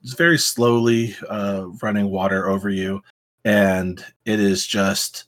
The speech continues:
quiet and peaceful, just that little, little background sound of the, of the water and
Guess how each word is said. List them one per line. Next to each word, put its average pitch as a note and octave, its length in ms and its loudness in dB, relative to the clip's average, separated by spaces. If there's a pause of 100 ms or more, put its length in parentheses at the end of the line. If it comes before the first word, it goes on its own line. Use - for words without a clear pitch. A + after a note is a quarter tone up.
quiet A#2 840 2
and F#2 300 -10
peaceful, G#2+ 800 -4
just - 220 -8
that F#2+ 180 -6
little, G#2+ 440 -6 (600)
little B2 420 -2
background G2+ 480 2
sound G2 360 0
of F#2 120 -8
the, G2 320 -4
of G#2 160 -4
the F#2+ 80 -4
water G2 560 2 (520)
and F#2 600 -2